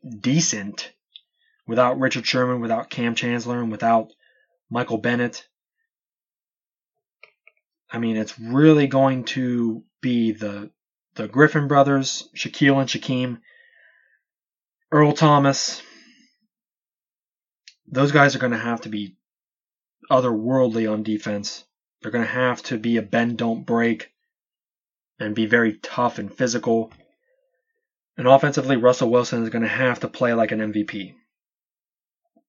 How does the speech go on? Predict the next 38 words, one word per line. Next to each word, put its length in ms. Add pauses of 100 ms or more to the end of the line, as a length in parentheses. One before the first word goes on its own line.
(540)
which 260
he 180
can 460
do. 320 (300)
It's 120
just 180
whether 260
or 40
not 200
that 120
offensive 420
line 260
can 100
hold 300
him 180
up. 220 (1500)
Next, 220
the 180
Indianapolis 600
Colts, 360
Super 300
Bowl 240
odds, 300
point 300
seven 360
percent. 480
These 280
odds 280
are 60
really 400
low. 360 (1300)
But 100
I 60
guess 160
there 160
are 40
thirty-two 400
teams. 520